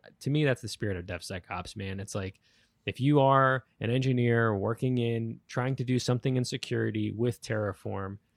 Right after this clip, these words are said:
you know, you might look at it a different way than we do,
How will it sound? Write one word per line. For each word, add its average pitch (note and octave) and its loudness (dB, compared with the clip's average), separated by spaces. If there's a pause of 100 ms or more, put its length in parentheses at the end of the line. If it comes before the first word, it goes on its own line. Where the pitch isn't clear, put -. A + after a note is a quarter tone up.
(180)
you A#2 -6
know, G#2 -2
you A2+ 0
might B2+ 0
look B2 2
at G#2+ 2
it G2 -4
a G2 -6
different G#2 -6
way G2+ -2 (220)
than A2+ 2
we A#2 2
do, D3 4